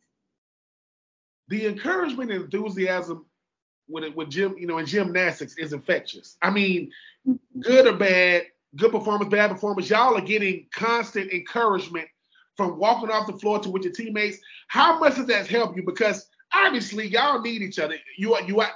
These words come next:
listen, you out there by yourself, even though your, your teammates are watching you.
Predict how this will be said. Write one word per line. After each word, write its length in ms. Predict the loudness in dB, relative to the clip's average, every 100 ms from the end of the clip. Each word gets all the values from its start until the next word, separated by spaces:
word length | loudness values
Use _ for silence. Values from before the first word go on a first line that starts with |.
| -12 _
listen, 220 | -8 -8
you 140 | 0 0
out 140 | 2
there 100 | 2
by 160 | 2 2
yourself, 440 | 0 -2 -2 -2
even 180 | -4 -4
though 60 | -2
your, 280 | -2 -2 -6
your 100 | -8
teammates 360 | -6 -6 -6
are 80 | -6
watching 380 | -2 -2 -2 -12
you. 160 | -16